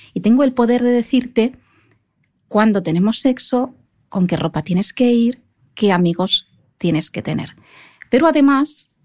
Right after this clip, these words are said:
otra vertiente que se está viendo últimamente son las manadas.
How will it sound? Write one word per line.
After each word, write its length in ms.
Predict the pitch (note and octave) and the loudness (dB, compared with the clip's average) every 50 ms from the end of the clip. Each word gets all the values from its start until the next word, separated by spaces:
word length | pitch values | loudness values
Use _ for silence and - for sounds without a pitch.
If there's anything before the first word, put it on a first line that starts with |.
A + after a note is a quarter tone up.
| _ | _
otra 240 | - G3+ G3+ A3 A3+ | -4 -2 0 0 2
vertiente 400 | A3+ G#3 F3+ F3 A#3+ C#4 C#4 A#3+ A#3 | 0 0 0 0 2 2 2 2 0
que 100 | - F3+ | -2 -4
se 80 | - F3 | -4 -2
está 180 | - G3+ G3 | 0 0 2
viendo 220 | G#3 A#3 A3+ A3 G#3+ | 2 2 2 2 2
últimamente 520 | G3+ A3 G#3 G#3 G3 G3+ A3 A3 - A3 - | 0 0 0 2 2 2 0 0 0 -2 -2
son 160 | - F#3+ E3+ | 0 0 0
las 160 | F#3+ A3+ - | 0 -2 -2
manadas. 640 | D#3 D3 E3 G#3 - D4+ F#3+ - - - - _ _ | -4 -4 -2 -4 -4 -4 -8 -12 -12 -14 -14 _ _